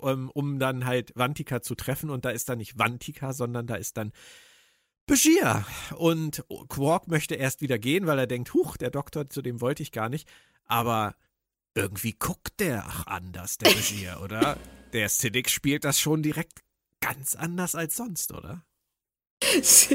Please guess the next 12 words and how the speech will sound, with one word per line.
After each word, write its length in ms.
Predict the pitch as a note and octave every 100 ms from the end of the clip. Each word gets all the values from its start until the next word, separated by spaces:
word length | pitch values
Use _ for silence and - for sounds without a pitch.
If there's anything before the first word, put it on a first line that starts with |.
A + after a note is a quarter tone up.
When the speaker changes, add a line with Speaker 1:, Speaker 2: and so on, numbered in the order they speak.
| - - D#4
Speaker 2:
Siddiq, 540 | - - D#4+ D4 - -
also 200 | A3+ B3
es 100 | A#3+
ist 120 | B3+
eher 220 | - D4
so 140 | C#4+ B3+
Bashir 500 | A#3 - - C#4+ B3+ G3+
Voldemort 720 | G#3+ B3+ G#3 D#3+ E3 C#3+ -
vom 640 | - - - D#4 - C4+ A3+
Ganzen. 440 | - C4+ B3+ D#4 -
<laughs> 60 | D#4+ - F4 F4+ D4+ - E4+ - - - - - - - - - - - - - _ _ _ _ - - - - - - - _ _
Speaker 1:
Also 300 | - D#3+ F#3